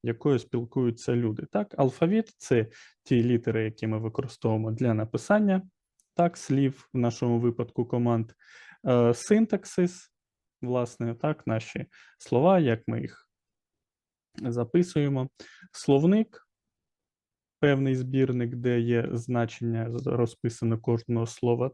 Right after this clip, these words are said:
І, ну, і правила семантики, вже відповідно те, як правильно писати цією мовою. Е, так, це все також притаманне і мовам програмування, оскільки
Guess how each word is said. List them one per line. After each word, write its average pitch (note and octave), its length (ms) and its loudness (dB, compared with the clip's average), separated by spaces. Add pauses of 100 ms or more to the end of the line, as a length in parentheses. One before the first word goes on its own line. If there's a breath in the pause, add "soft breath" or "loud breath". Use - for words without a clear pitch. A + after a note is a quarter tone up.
І, B3+ 140 0
ну, A#3+ 240 2
і F3+ 80 4
правила C#3+ 400 0
семантики, E3+ 560 -4
вже C3 240 -6 (440 loud breath)
відповідно B2 640 2
те, C#3+ 300 2
як A#2+ 380 -2
правильно A#2+ 580 -2
писати - 580 -4 (440 loud breath)
цією A#2+ 380 2
мовою. G3+ 460 0 (440 loud breath)
Е, C3+ 220 2
так, G#3+ 320 -2
це D#3 160 0
все D3+ 320 -4
також - 360 -6
притаманне B2+ 600 -2
і C#3+ 160 0
мовам A#2 360 0
програмування, A#2 680 -2
оскільки A#2 640 -2